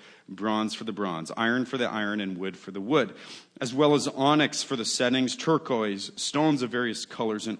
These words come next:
all kinds of fine stone and marble. All of these in large quantities. Besides, in my devotion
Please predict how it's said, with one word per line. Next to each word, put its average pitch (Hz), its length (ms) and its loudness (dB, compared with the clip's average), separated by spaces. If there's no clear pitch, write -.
all 127 240 -6
kinds 117 320 -4
of 98 80 -10
fine 107 280 -6
stone 98 280 -6
and 92 120 -8
marble. 92 340 -8
All 175 360 10
of 151 160 6
these 131 280 4
in 117 120 2
large 110 260 0
quantities. 95 460 -4
Besides, 147 640 2
in 117 100 2
my 127 200 8
devotion 117 1000 0